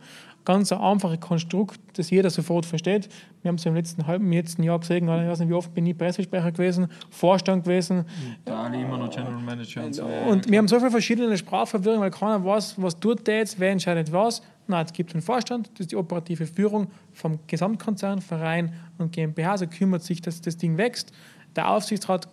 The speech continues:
Speaker 1: kontrolliert, dass alles im Rahmen bleibt und nicht mehr Geld ausgegeben wird, als da ist. Da ist eben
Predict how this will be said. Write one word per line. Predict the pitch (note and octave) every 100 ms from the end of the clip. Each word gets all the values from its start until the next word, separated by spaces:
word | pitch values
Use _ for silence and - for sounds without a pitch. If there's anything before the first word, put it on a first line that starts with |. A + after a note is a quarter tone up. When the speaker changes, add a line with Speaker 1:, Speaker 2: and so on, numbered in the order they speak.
| -
Speaker 1:
kontrolliert, | - F3+ E3+ E3+ F3+ B3+ B3+ -
dass | E3+
alles | F#3+ F#3 D#3+
im | - F3+
Rahmen | E3 F#3+ A#3 G#3+
bleibt | G3 G3+ G3+
und | F#3
nicht | E3+ E3+
mehr | E3+ E3+
Geld | E3+
ausgegeben | E3+ E3+ E3+ D#3+
wird, | E3
als | E3 D3+
da | F#3+ G#3
ist. | B3 - - - - - -
Da | E3+ E3+
ist | D#3+
eben | E3 D#3+